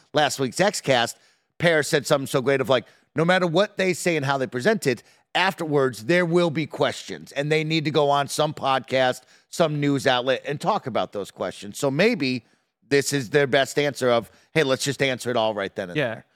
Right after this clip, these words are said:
Speaker 2: I, I like it as a format, especially if this ends up being what we've talked about in the last week of, "Hey, we are gonna be publishing our games on other platforms, on other console platforms,"
Speaker 1: Yeah,
Speaker 2: right?
Speaker 1: yeah.
Speaker 2: We're gonna bring Indiana Jones, Gears of War, Starfield, whatever it is, to PlayStation and Nintendo.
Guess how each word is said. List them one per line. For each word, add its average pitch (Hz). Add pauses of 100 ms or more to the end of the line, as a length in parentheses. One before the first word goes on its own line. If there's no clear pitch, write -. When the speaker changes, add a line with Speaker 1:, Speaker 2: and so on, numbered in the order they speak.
(200)
Speaker 2:
I, 262 (100)
I 214 (280)
like 175
it 208
as 170
a 180
format, 127 (260)
especially 190
if 160 (160)
this 160
ends 151
up 151
being 131
what 127
we've 131
talked 127
about 123
in 120
the 120
last 113
week 131
of, 113 (380)
"Hey, 156
we 165
are 160
gonna 156
be 147
publishing 147
our 135
games 127
on 120
other 120
platforms, 107
on 135
other 170
console 135
platforms," 82
Speaker 1:
Yeah, 104
Speaker 2:
right? 120
Speaker 1:
yeah. 107
Speaker 2:
We're 156
gonna 175
bring 156 (320)
Indiana 156
Jones, 123 (140)
Gears 151
of 143
War, 117
Starfield, 127
whatever 131
it 123
is, 117
to 117
PlayStation 117
and 117
Nintendo. 113